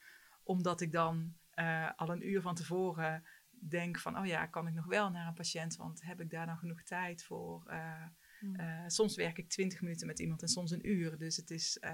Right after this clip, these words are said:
Speaker 2: Hmm.
Speaker 1: veel, eh, meer vanuit de afstemming eigenlijk dan, eh, vanuit, eh, ja, een schema wat ik in mijn hoofd heb. Ja.
Speaker 2: Ja.
Speaker 1: En dat is ook leuk.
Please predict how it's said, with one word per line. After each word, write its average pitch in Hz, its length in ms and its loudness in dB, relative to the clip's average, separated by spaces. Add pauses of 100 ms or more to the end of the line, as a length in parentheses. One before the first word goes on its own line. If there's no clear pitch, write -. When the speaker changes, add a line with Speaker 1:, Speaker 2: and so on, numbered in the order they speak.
Speaker 2:
Hmm. 165 600 -8
Speaker 1:
veel, 196 400 2
eh, 165 360 -2 (760)
meer 190 300 4
vanuit 175 300 0
de - 80 -2
afstemming 170 560 0
eigenlijk 165 580 -4
dan, 165 420 -2
eh, 165 440 -2 (120)
vanuit, 165 600 -4 (440)
eh, 170 540 -4 (500)
ja, 202 160 2
een 170 60 2
schema 165 340 2
wat 165 180 -2
ik 170 100 -6
in 165 80 -2
mijn 165 120 0
hoofd 196 280 0
heb. 180 200 -10 (960)
Ja. 208 280 6 (920)
Speaker 2:
Ja. 185 220 -2 (100)
Speaker 1:
En 214 100 8
dat 208 120 10
is - 40 6
ook 214 180 10
leuk. 170 380 4